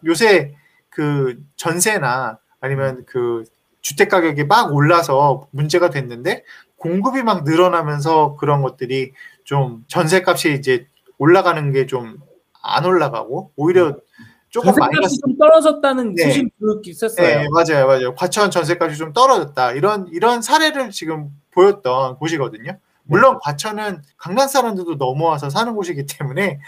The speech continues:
Speaker 1: 공급이 막 원활하더-, 하더라도 강남이나 뭐 다른 그 지역에 공급이 워낙 없어서 넘어오는 지역이긴 하지만
Speaker 2: 음.
Speaker 1: 그래도 그렇게 공급을 충분히 해준 경우에는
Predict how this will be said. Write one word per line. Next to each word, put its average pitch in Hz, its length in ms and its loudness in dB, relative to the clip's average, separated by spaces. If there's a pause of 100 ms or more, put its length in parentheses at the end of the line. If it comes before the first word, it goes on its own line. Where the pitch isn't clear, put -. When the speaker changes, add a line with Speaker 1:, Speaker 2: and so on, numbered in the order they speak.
Speaker 1:
공급이 233 380 -2
막 247 260 2
원활하더-, 190 680 2
하더라도 196 500 0
강남이나 165 720 -4
뭐 139 160 -4
다른 214 380 -2 (220)
그 139 280 -6 (160)
지역에 147 420 -2
공급이 170 280 2
워낙 147 340 2
없어서 143 340 -6
넘어오는 131 600 -4
지역이긴 127 480 -6
하지만 160 480 -6 (240)
Speaker 2:
음. 123 140 -12
Speaker 1:
그래도 139 360 -2 (200)
그렇게 180 400 2
공급을 180 760 4 (240)
충분히 254 400 -6
해준 226 320 -6 (460)
경우에는 135 480 -4